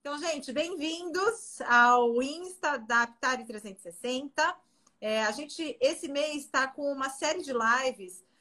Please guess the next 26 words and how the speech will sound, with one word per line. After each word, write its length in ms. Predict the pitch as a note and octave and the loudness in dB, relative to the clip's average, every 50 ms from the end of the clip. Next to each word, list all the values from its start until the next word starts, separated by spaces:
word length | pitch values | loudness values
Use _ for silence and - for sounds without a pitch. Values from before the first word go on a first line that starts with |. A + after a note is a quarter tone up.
| _ _ _ _ _ | _ _ _ _ _
é, 300 | - G#3+ A3 A3+ A3+ A3 | -10 -6 -4 -2 -2 0
na 160 | A3 A#3 A#3+ B3 | 0 2 2 2
linha 380 | B3 B3+ C#4+ C#4 C#4 C4+ B3 | 2 0 -4 -4 -4 -6 -6
Tudo 260 | B3 - D#4+ D4+ D#4+ | -6 -6 -8 -8 -6
que 80 | - - | -6 -4
você 720 | C#4+ D4 C#4+ C#4+ - C4+ B3+ A#3+ A3 G3+ F#3 F3 E3+ E3+ E3+ _ _ - | -2 -2 0 2 6 6 6 6 6 4 0 0 -2 -4 -8 _ _ -14
sempre 340 | - - A#3 C#4 C4 C4 | -6 -4 -2 -2 -2 -2
quis 140 | A#3+ B3+ A#3+ | -4 -2 0
saber, 240 | - B3 A3 A#3+ A#3 | 2 4 4 4 4
mas 220 | A3+ A3+ A3+ - | 4 2 0 0
tinha 140 | - B3 A3+ | 0 -2 0
medo 200 | A3 G#3+ G3+ G3+ | 0 0 -2 -4
de 100 | F#3+ - | -6 -6
perguntar. 540 | - G#3+ G#3+ F#3+ F#3 - - A3+ A#3+ B3+ C4 C4 | -6 -6 -4 -6 0 6 8 8 8 8 6 4
Semana 340 | - - C4 C4 C4 C4 C4 | 2 2 2 2 2 0 2
passada 420 | C4+ C4 C4 - C4 B3+ B3 B3 | 2 2 2 4 2 2 4 2
a 40 | B3 | 0
gente 200 | B3+ B3+ A#3 - | 0 -2 -4 -2
falou 240 | B3+ B3 A#3 A3+ A3+ | -2 -2 0 -2 -2
sobre 300 | A3+ - B3 A#3 A#3+ C4 | 0 -2 -2 -2 -2 -6
instituições 580 | C4 - B3 - C4 B3 - - D#4+ F4+ G4 | -8 -8 -8 -6 -6 -6 -4 -4 -4 -2 -2
de 80 | E4+ E4+ | -2 -2
longa 240 | D4+ C#4+ C4+ C4+ C4 | -2 -2 -2 -2 -2
permanência 500 | C4 B3 A#3 A3+ A3 G#3 G#3+ A3 A3 - | 0 0 -2 -2 -4 -6 -6 -8 -8 -6
pra 140 | - A3 | -6 -4
idosos. 500 | A3+ A3 A3 G#3 G3+ G#3 G#3 - - - | -4 -4 -4 -2 -2 -2 -4 -6 -10 -16